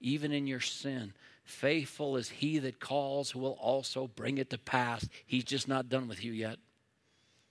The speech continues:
And he is faithful. He will do it. You can trust him to lead you. He's our shepherd, Psalm twenty-three,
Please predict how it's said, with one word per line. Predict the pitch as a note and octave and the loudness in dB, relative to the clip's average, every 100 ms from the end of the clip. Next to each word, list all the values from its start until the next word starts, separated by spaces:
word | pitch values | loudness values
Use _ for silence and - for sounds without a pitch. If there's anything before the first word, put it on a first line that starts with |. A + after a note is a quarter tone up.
| _ _ _ _ _ _ - | _ _ _ _ _ _ -2
And | A#2+ G#2+ | 0 2
he | B2+ | 4
is | C#3+ - | 2 0
faithful. | - C#3 C3+ - | 0 0 0 -6
He | - C3 | -4 -4
will | B2+ | -4
do | A#2 A#2+ | -4 -4
it. | A2 | -4
You | A2 | -6
can | B2 E3 | -6 -6
trust | - F3 D#3+ - | -4 -4 -6 -8
him | - A#2 - _ _ _ _ _ _ _ _ _ _ _ _ _ _ _ _ | -12 -14 -16 _ _ _ _ _ _ _ _ _ _ _ _ _ _ _ _
to | - | -2
lead | C3+ D3 E3 D#3 | 0 0 -2 -4
you. | A2+ A2 G#2+ _ _ _ _ _ _ _ _ _ _ _ _ _ | -6 -8 -14 _ _ _ _ _ _ _ _ _ _ _ _ _
He's | C3+ C#3+ | -2 2
our | D#3 D3 | 2 2
shepherd, | - D#3+ E3 - C3 A2 | 0 -2 -2 -2 -4 -2
Psalm | - C#3+ C#3+ | -4 -2 -4
twenty-three, | - D3+ C3 - C3 C3+ B2 | -2 -2 -2 -4 -6 -6 -10